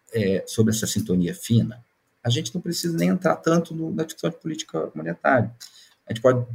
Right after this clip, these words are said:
discutir, por exemplo, a definição da meta de inflação. É, por exemplo, o relatório do,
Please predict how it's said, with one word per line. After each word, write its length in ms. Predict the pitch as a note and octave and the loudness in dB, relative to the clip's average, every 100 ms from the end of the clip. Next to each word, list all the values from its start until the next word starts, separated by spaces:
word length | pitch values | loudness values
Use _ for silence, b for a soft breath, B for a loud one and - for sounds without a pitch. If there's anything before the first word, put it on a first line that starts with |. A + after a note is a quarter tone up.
| - | -8
discutir, 440 | - - B2 D#3 | -6 -4 -2 0
por 160 | E3+ E3 | 0 0
exemplo, 340 | E3 E3 E3 | 2 2 2
a 20 | F3 | 0
definição 640 | F#3 - F#3 - F3 F3+ | 0 2 2 4 4 2
da 140 | - F#3 | 4 6
meta 280 | F3 E3+ | 6 4
de 80 | F3 | 0
inflação. 480 | F3+ A3 G#3+ C3 A#2 _ _ _ _ - | 0 -2 -2 -2 -2 _ _ _ _ -6
É, 400 | A2+ A2 - D#2 - _ | -4 -2 -2 -4 -8 _
por 100 | - | -6
exemplo, 260 | G2 F#2 - _ b b - | -4 -4 -8 _ b b -4
o 100 | B2+ | 4
relatório 520 | D3 D#3+ - A2+ G#2 | 4 6 6 6 6
do, 420 | G2 G2 F#2 F#2 | 2 0 0 -4